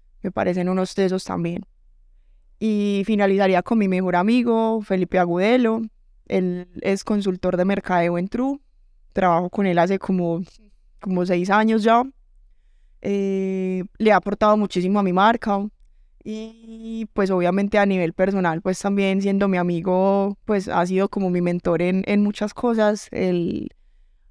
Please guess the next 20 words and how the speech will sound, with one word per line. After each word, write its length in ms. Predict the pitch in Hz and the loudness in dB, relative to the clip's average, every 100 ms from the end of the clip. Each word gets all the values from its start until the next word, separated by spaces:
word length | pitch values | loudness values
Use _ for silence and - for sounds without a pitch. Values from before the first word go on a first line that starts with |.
| _ _ _ | _ _ _
en 140 | - 214 | -4 -2
la 100 | 202 | 0
parte 280 | 190 190 | -2 -2
como 200 | 190 214 | -2 0
de 80 | 196 | 0
estrategias 1400 | 180 - 180 - 190 175 185 196 208 214 208 - - - _ | -2 -2 -4 -2 -2 0 2 4 4 4 2 -6 -20 -20 _
offline 680 | - 185 190 185 185 185 185 | -4 0 2 2 2 2 -2
y 180 | - 214 | -2 -2
online, 680 | 214 190 190 208 226 233 208 - _ _ | 0 2 4 4 4 2 0 -4 _ _
pues, 160 | 202 185 | -4 -2
es 60 | |
el 80 | 165 | 0
más 240 | 185 196 | 0 -2
teso. 400 | - 220 220 208 | 0 0 0 0
Entonces 800 | 190 190 180 170 175 175 180 196 | -2 -2 -4 -2 -2 0 -2 -2
diría 300 | 180 175 156 | -2 -2 -2
que, 340 | 170 190 175 180 _ _ _ _ _ _ _ _ _ | -2 -4 -4 -6 _ _ _ _ _ _ _ _ _
que 180 | - 202 | -2 0
esos 160 | 180 185 | 0 0
son 240 | 185 180 | -2 -4